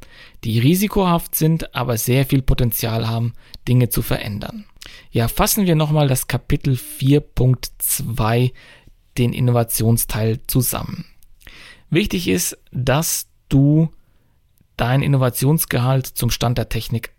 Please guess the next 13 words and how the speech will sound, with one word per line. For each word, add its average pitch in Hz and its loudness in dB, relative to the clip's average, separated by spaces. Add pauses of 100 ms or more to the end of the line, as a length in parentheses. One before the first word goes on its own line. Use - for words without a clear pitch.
abgrenzt. - -8
Also 107 -4
schaust, 107 -4 (140)
was 139 -2
kannst 143 -2
du 139 0
damit 123 2
tun, 180 2
wo 127 4
stehst 190 -2
du 165 2
gerade, 131 0 (540)
was, 160 -2